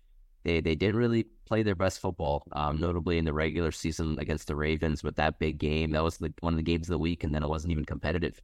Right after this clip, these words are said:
Um, the, the Ravens blew 'em out, and you kinda saw some of that defensive, uh, woes start to happen, and then, um, kinda just confirming it,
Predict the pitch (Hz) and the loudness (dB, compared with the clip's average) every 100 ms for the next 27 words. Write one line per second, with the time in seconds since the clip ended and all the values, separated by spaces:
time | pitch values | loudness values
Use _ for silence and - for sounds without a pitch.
0 | - _ - - 73 73 73 71 - - | -20 _ -16 -4 0 0 0 -4 -6 -2
1 | 78 73 78 80 76 80 80 78 76 85 | 0 2 2 0 -2 -2 -2 0 0 0
2 | 80 73 69 71 - 87 - 87 85 85 | -2 -4 -2 -4 -2 -2 0 -2 0 -2
3 | 85 82 76 87 - 82 78 - 80 73 | 0 -2 -2 -4 -2 -2 -2 -4 -4 -4
4 | - - - - 80 71 80 85 80 - | -10 -20 -16 -2 0 0 0 0 0 -2
5 | 80 78 71 78 82 85 76 73 76 71 | -4 -2 -2 -2 -2 0 0 0 -2 -4
6 | - - - 73 73 71 69 71 90 80 | -10 -20 -10 -4 -2 -2 -4 -4 0 0
7 | 85 82 85 78 85 92 87 76 | 0 -4 -4 0 0 2 0 -2